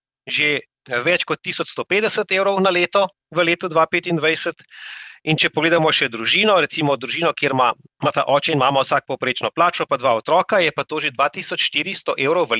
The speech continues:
letu ali ena cela plača in pol. Si predstavljate, samo zaradi višjih davkov družina izgubi eno plačo in pol v primerjavi s tem, če ta vlada ne bi nič delala.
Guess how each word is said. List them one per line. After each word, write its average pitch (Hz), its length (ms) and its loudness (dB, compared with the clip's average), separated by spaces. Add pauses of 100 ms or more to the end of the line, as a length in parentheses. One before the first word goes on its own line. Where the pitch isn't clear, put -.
letu - 200 -2
ali 143 280 0
ena 131 240 2
cela 208 420 0 (220)
plača 123 320 2
in 185 100 2
pol. 208 220 2 (600)
Si 143 100 -8
predstavljate, 214 720 0
samo 202 340 -2
zaradi 190 260 0
višjih 147 320 -2
davkov 214 420 0 (200)
družina 185 340 0
izgubi 170 380 -4
eno 165 220 2
plačo 165 360 2
in 185 100 0
pol 208 240 2
v 202 80 -2
primerjavi 165 400 2
s - 60 -8
tem, 190 220 0
če 156 200 0 (300)
ta 156 140 4
vlada 151 280 2
ne 147 140 0
bi 147 160 -4
nič 160 180 -2
delala. 104 320 2